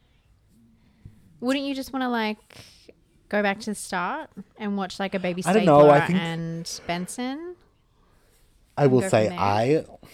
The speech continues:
Speaker 2: I think, like, Detective Stabler was my gay awakening. <laughs>
Speaker 1: Oh, like, there are a few men that my mum would,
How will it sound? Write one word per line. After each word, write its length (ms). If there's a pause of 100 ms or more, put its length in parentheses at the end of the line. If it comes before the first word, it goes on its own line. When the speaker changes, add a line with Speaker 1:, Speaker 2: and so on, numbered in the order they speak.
(420)
Speaker 2:
I 60
think, 340
like, 340
Detective 460
Stabler 440
was 200
my 200
gay 220
awakening. 760
<laughs> 40 (1160)
Speaker 1:
Oh, 300
like, 540 (280)
there 300
are 320 (160)
a 80
few 300
men 240
that 160
my 160
mum 580
would, 580